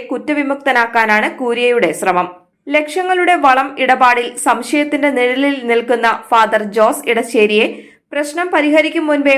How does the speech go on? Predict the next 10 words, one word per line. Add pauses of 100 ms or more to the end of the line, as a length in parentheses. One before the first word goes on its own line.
(120)
മാതാനഗർ
പള്ളി
വികാരിയായി (100)
നിയമിച്ചത് (200)
ഏറെ (140)
ആക്ഷേപങ്ങൾക്ക് (140)
ഇടയാക്കിയിരുന്നു. (680)
ഇതേ
തുടർന്ന് (180)
നാളെ